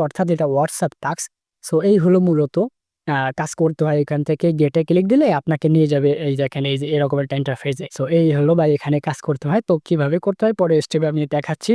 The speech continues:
সমস্যা নয়, ওই পর্যন্ত আপনারা সকলে ভালো থাকেন এবং বেশি বেশি কাজ করবেন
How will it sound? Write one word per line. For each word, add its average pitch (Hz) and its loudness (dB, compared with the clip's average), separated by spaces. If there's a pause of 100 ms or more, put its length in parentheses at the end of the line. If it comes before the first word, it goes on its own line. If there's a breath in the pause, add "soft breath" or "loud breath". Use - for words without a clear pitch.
(120)
সমস্যা 190 -2
নয়, 214 2
ওই 220 4
পর্যন্ত 214 2
আপনারা 220 0
সকলে 220 0
ভালো 208 0
থাকেন 208 0 (100)
এবং 180 0 (220)
বেশি 180 0
বেশি 185 -2 (100)
কাজ 170 -4 (100)
করবেন 165 2